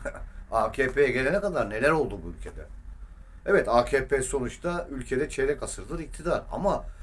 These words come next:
bunun nedenleri eskiye dayanıyor. Ya Deniz Baykal işte. Deniz Baykal neden Tayyip Erdoğan'ın yasağını kaldırdı?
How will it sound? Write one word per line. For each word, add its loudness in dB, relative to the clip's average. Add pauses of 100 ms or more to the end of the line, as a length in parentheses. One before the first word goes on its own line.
(200)
bunun -2
nedenleri 2
eskiye 0
dayanıyor. 0
Ya 4
Deniz 2
Baykal 6
işte. -6 (420)
Deniz 2
Baykal 8
neden 4
Tayyip 4
Erdoğan'ın 4
yasağını 0
kaldırdı? -2